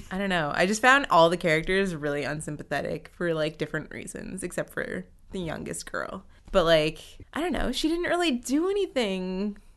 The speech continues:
And she didn't, like, a lot of the pivotal scenes that were in the original were just cut. So it's like, there was no, nothing. She didn't even go in and get her daughter, which is, like, a huge moment in the original movie,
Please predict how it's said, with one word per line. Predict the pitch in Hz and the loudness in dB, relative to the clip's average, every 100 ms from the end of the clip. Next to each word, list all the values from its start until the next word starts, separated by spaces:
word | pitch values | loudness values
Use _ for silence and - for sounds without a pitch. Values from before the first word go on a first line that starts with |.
| - | -2
And | 247 254 | 0 0
she | - | 0
didn't, | 269 285 - - | -4 -4 -8 -2
like, | 240 233 - | 2 2 4
a | |
lot | 247 247 | 6 6
of | 254 | 6
the | |
pivotal | 254 262 247 247 | 2 4 4 4
scenes | 247 254 | 2 -2
that | 247 | 0
were | 233 | 0
in | 226 | 2
the | 226 | 2
original | 208 214 247 208 | 2 2 4 4
were | 185 | 4
just | 185 180 - - | 2 0 -6 -12
cut. | - - 214 160 196 - - - - - - | -6 2 4 2 -2 -10 -20 -20 -20 -20 -16
So | - 202 | 2 4
it's | 185 196 | 4 4
like, | 185 175 170 - - - | 6 6 4 -2 -16 -14
there | - - 208 | -6 0 2
was | 208 | 4
no, | 220 202 190 190 185 180 185 - - - - - - - | 2 2 2 0 -2 -2 -6 -10 -16 -18 -18 -20 -20 -16
nothing. | 214 233 220 180 180 - - - | -6 -4 -4 -4 -6 -10 -16 -12
She | - | -4
didn't | 254 | 0
even | 285 285 | 0 4
go | 269 | 4
in | 269 | 4
and | 262 | 2
get | 233 | 2
her | 240 220 | 2 0
daughter, | 185 180 208 202 165 | 0 0 0 0 0
which | 160 175 | 0 -2
is, | 185 | 0
like, | 185 180 | 0 0
a | |
huge | 185 - - 254 254 254 254 220 | -4 -6 -4 0 2 4 2 4
moment | 233 214 220 214 | 4 4 2 2
in | 190 | 0
the | 190 180 | 0 2
original | 180 170 185 | 0 0 0
movie, | 170 165 165 143 80 165 | -2 -2 -2 -4 -4 -8